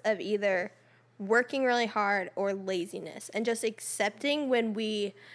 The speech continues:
give up our time to do what we want. Like, "I'm just gonna sit here and watch Netflix" is a very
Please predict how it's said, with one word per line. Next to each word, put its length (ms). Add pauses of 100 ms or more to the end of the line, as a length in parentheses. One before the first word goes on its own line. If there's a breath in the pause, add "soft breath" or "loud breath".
(360 loud breath)
give 160
up 140
our 160
time 540
to 140
do 220
what 140
we 160
want. 300
Like, 360 (300 soft breath)
"I'm 100
just 140
gonna 160
sit 220
here 260
and 80
watch 220
Netflix" 680
is 240 (120)
a 100
very 720